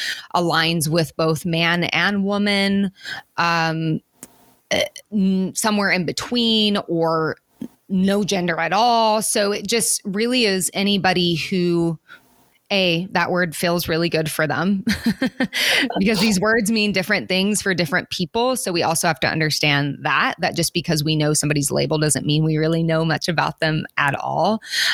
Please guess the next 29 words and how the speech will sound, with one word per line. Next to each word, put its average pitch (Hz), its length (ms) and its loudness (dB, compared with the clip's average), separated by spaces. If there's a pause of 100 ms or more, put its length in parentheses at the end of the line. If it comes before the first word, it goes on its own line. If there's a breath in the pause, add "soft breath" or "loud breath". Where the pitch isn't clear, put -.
(120 loud breath)
Um, 165 540 0 (920)
but 175 360 0 (100)
it's 180 200 0
just - 280 0
anybody 175 340 0
who 170 160 -2
doesn't 160 420 0
fit - 280 -2
within 160 380 0
the 160 60 0
binary 156 560 2
that - 140 -2
we've 156 260 0
created, - 280 -2
the 180 80 2
gender 165 240 0
binary 143 320 0
we've 156 200 0
created - 380 -2
of 135 160 -2
man 147 260 2
and 143 160 2
woman, 143 280 0
and 147 100 2
how 147 140 2
we've 151 220 -2
conflated 139 580 0
that 85 260 -2
with, - 320 -2